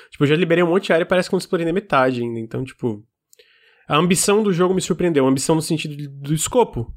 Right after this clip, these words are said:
acho que é, não é ambição a palavra, é o escopo do jogo me surpreendeu, assim, ele realmente tá enorme, tá, pô, tá, tá fantástico o jogo, mano, tô adorando mesmo, pô, legal pra caralho,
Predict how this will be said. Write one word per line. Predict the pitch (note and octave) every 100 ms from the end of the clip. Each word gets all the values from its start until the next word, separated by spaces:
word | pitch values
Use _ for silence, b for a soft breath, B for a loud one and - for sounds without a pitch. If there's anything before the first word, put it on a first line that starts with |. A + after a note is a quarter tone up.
| -
acho | B2
que | D3+
é, |
não | D3 C#3+ D3+ D3
é |
ambição | D3+ C#3+ C3+ C#3
a |
palavra, | C3 A#2 A2+
é |
o | B2
escopo | - E3+ D3+ B2+
do | B2+
jogo | B2+ A#2+
me | B2
surpreendeu, | - C3 B2+ A2+ A2
assim, | A2+ -
ele | A2+
realmente | A#2+ E3+ C#3+ D3+ G3+ F#3+ b b b b
tá | - C3
enorme, | G#3 E3 D3 A#2+
tá, | G#2 C3 C#3
pô, | D#3 C#4+ G#3+
tá, | A3+
tá | B3+ - A3
fantástico | A3 A#4 A#4 D#3+ D3+ C3+
o |
jogo, | C#3 C3+
mano, | A#2+ A#2
tô | D#3+
adorando | E3+ D#3 A3 G#3+
mesmo, | D#3+ C3
pô, | - E3
legal | D3 D3
pra | -
caralho, | - A#3 D#3 B2+ A#2